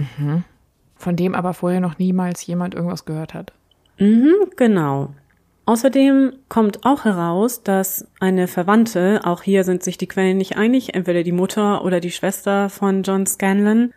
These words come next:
Speaker 2: eine vielversprechende Ehe für ihn in Aussicht hatte, also eine Dame
Speaker 1: Mhm.
Speaker 2: gehobenen Standes mit sehr viel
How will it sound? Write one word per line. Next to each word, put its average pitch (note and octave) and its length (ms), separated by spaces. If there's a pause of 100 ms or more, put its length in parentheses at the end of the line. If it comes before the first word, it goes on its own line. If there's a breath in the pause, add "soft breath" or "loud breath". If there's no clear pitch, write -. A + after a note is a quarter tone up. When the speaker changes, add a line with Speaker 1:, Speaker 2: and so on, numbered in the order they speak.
(120)
Speaker 2:
eine G3 380
vielversprechende G#3+ 1000
Ehe D#3+ 460
für F3 220
ihn D#3+ 420
in - 280
Aussicht E3+ 520
hatte, A3+ 420
also F3+ 260
eine F3 280
Dame F#3 420
Speaker 1:
Mhm. E3+ 160
Speaker 2:
gehobenen F#3 480
Standes F#3 580
mit F3 240
sehr F3 200
viel E3+ 420